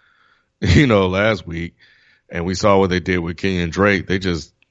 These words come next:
I mean, their linebackers are slow, and they just took advantage of that. Tampa Bay has struggled.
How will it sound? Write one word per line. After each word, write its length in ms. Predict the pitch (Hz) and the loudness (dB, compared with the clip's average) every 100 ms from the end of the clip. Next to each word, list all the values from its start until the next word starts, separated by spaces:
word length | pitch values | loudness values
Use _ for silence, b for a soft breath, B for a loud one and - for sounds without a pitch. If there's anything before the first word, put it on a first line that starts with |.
| - | -16
I 60 | 71 | -10
mean, 140 | 82 | -4
their 120 | 85 | 0
linebackers 640 | 80 87 95 95 95 92 85 | 2 2 2 2 0 0 -6
are 40 | |
slow, 520 | 82 - 95 90 90 | -6 -2 0 2 0
and 200 | 87 85 | -2 -4
they 120 | 82 87 | -4 -4
just 180 | 87 | -6
took 140 | - 85 | -6 -4
advantage 400 | 85 87 82 78 | -2 -2 -2 -6
of 120 | - | -2
that. 360 | 92 107 98 - b _ - | 0 2 0 -6 b _ -2
Tampa 300 | 98 92 90 | 2 4 4
Bay 220 | 87 95 | 6 4
has 100 | 85 | 2
struggled. 540 | - 76 78 80 80 | -2 -4 -2 -2 -4